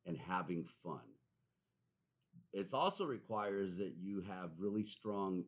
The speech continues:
ears and really strong sense of, of being able to read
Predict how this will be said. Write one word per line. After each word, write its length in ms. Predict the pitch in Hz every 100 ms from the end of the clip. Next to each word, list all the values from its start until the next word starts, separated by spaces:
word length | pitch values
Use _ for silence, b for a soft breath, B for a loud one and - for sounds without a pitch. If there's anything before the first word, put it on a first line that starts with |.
| -
ears 580 | 107 113 123 127 120 -
and 320 | 92 85 80
really 260 | 82 98 101
strong 440 | - - 98 90
sense 420 | 87 - 95 90 -
of, 300 | 85 85 73 _ _ _ _ _ _ _ _ _
of 260 | 85 85 80 76 _ _ _ _ _ _
being 220 | 101 101
able 180 | 98 90
to 120 | 82 73
read 220 | 98